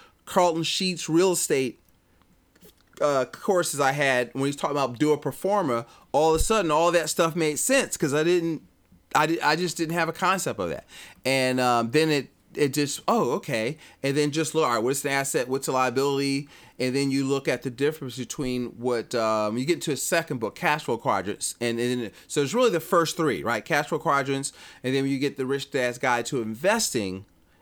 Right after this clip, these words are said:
is really where you break it down. And, and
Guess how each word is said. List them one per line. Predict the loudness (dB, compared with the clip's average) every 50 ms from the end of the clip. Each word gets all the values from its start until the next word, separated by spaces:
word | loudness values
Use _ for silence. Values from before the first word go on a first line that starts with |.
| _ -4
is | -2 -2 -2 -2 -2
really | 0 2 2 4 4 4 2
where | 2 2 2 2 2
you | 2 0 0 -2 -2 -4 -6 _ _ -2
break | -2 -2 -2 -2 -6
it | -6 -4
down. | -2 -2 0 0 0 0 0 0 -2 -4 -6 -4
And, | -4 -2 -2 -2 -4 -4 -4
and | -4 -4 -4 -2 -4 -6